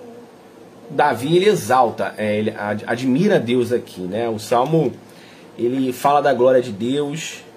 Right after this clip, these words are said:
é, ele fala da, de, do,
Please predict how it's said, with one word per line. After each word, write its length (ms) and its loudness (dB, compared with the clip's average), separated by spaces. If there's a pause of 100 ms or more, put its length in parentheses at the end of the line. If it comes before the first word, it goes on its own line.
(720)
é, 420 2
ele 120 2
fala 300 2
da, 120 4
de, 160 -4
do, 540 -2